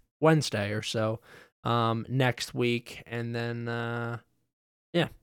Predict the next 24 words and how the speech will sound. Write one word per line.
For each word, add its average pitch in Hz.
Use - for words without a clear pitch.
you'll 123
have, 123
uh, 120
you'll 120
have 120
the, 131
of 123
course, 147
recap 127
of 120
the 120
games 120
that 107
we 110
just 113
talked 117
about, 127
and 123
then 143
the 143
preview 156
of 143
the 151
following. 151